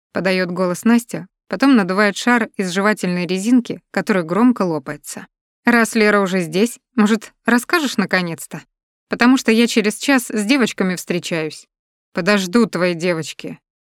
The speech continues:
раздраженно бурчит отец. Настя такой взрослой за три года стала, что с трудом узнаю в ней того подростка, каким она была раньше. У нее длинные ухоженные волосы, яркий макияж и губы.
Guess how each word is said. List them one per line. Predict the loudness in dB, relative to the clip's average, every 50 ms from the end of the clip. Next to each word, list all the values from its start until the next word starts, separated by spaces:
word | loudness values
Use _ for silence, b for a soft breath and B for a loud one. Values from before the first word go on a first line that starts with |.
| _ -2
раздраженно | 0 0 0 2 2 2 2 4 4 4 6 6 6 4 4
бурчит | 2 0 0 0 -2 -2 -2 -2 -2 -2
отец. | -4 -4 -4 -6 -8 -8 -8 -12 -16 -16 -18 _ _ _ _ _ _
Настя | 0 2 2 2 2 0 -2
такой | 0 -2 0 2 0 0
взрослой | 0 0 0 2 2 2 2 2 0 0 0
за | 0 -2
три | -2 -2 -2 -2
года | -2 -2 -2 -2 -2 -4
стала, | -8 -8 -6 -6 -4 -4 -6 -12 -18 _ _ _ _ _ _ _
что | -12 -4 -2 -2
с | -2 0
трудом | 0 2 2 4 4 4 4
узнаю | 4 2 2 2 4 4 4 4
в | 4
ней | 2 2 2
того | 2 2 0 0 0 0
подростка, | 0 -2 -2 0 0 0 0 0 -2 -4 -10 -12 -12 -10
каким | -8 -10 -6 0 2 4 4 4
она | 4 2 0
была | -2 -2 -4 -4 -4 -4
раньше. | -4 -6 -8 -10 -12 -14 -16 -18 -20 _ _ _ _ _ _ _ _ _ _ -2
У | 2
нее | 4 4 4 4
длинные | 2 2 2 4 4 6 6 4 4 0
ухоженные | 0 -2 -2 0 0 0 0 0 0 -2
волосы, | -2 -2 -2 -2 -2 -4 -4 -6 -6
яркий | -2 -2 -2 -2 -2 -4 -4 -4
макияж | -4 -4 -6 -6 -6 -4 -2 -2 -2 -2 -4
и | -8 -10
губы. | -10 -12 -6 -4 -4 -4 -4 -6 -10